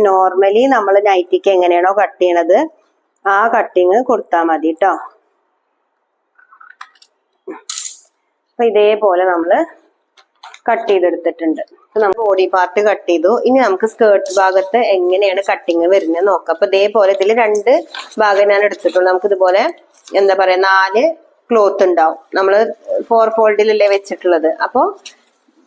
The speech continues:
ബ-, യോക്ക് ഭാഗം കട്ട് ചെയ്തെടുത്തതിന് ശേഷം ഒരു ഒന്നര ഇഞ്ച് നമ്മള് ഇവിടുന്ന് ഈ ഭാഗത്ത് നിന്ന് ഇങ്ങോട്ട് മാർക്ക് ചെയ്ത് കൊടുക്കുക. അപ്പൊ ആ ഒന്നര ഇഞ്ച് എന്താ എടുക്കണ വെച്ചാൽ നമ്മൾ ആം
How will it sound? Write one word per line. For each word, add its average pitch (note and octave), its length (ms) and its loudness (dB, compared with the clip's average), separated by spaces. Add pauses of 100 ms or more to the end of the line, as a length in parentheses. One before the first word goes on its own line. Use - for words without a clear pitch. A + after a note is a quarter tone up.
ബ-, G3+ 240 4 (140)
യോക്ക് G#3 260 2
ഭാഗം G#3 360 2
കട്ട് - 180 -4
ചെയ്തെടുത്തതിന് F#3+ 480 0
ശേഷം F3+ 460 0
ഒരു A#3+ 160 4
ഒന്നര G#3+ 480 2
ഇഞ്ച് F#3 380 0
നമ്മള് F#3 460 2 (420)
ഇവിടുന്ന് F3+ 680 0 (100)
ഈ A3 140 2
ഭാഗത്ത് F3+ 360 0
നിന്ന് F#3+ 120 2
ഇങ്ങോട്ട് F3 360 0
മാർക്ക് G3+ 360 -2
ചെയ്ത് E3+ 140 0
കൊടുക്കുക. D#3 440 -2 (300)
അപ്പൊ A3+ 120 0
ആ B3+ 120 2
ഒന്നര A#3+ 420 2
ഇഞ്ച് A3+ 300 2
എന്താ G3+ 320 2
എടുക്കണ G3 240 0
വെച്ചാൽ F#3+ 220 2
നമ്മൾ G3+ 200 2
ആം F#3 280 2